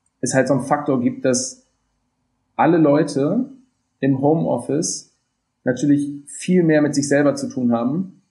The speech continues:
viel mehr auf sich selber schauen, viel weniger Ablenkung haben, weniger soziale Kontakte, die einem ja unfassbar viel Halt geben, unfassbar viel positives Feedback geben. Und wenn das wegfällt,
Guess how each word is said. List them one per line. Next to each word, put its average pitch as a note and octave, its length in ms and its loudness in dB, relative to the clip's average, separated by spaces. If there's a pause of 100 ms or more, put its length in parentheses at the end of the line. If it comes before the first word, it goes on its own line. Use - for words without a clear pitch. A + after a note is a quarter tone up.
(260)
viel E3 220 2
mehr D#3+ 140 4
auf - 80 -2
sich C#3+ 180 -4
selber C#3 340 2
schauen, C#3+ 680 -2 (560)
viel E3 280 0
weniger C#3+ 280 4
Ablenkung D#3 480 0
haben, C#3+ 400 -2
weniger D3 260 4
soziale C3+ 380 0
Kontakte, C#3 420 -2
die B2 140 2
einem B2+ 100 2
ja A#2+ 80 4
unfassbar C#3+ 640 0
viel B2 200 -2
Halt C#3+ 260 2
geben, C3+ 260 0
unfassbar C#3+ 600 0
viel B2+ 180 -2
positives D3+ 600 2
Feedback A#2+ 340 -2
geben. B2 480 0 (340)
Und B2 120 -2
wenn C3+ 100 2
das D3 240 0
wegfällt, C#3+ 760 0